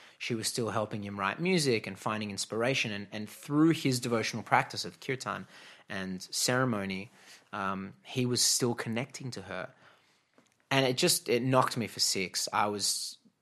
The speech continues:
s-, you know, sitting there, spending the night with him with my jaw on the floor most of the time, going, "Now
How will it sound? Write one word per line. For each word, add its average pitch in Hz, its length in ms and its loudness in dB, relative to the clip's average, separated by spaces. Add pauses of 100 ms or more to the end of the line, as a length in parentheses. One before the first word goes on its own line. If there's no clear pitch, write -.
(160)
s-, - 380 -2
you 95 140 -6
know, 101 80 -8
sitting 131 420 0
there, 101 160 -2
spending 117 360 -2
the 101 60 -2
night 98 200 0
with 98 140 -8
him 95 260 -6
with 95 120 -10
my 95 140 -4
jaw 98 320 -4
on 95 120 -4
the 92 60 -8
floor 101 300 -6
most 95 260 -6
of - 60 -8
the 90 80 -10
time, 95 380 -6
going, 98 320 -8
"Now 101 260 -4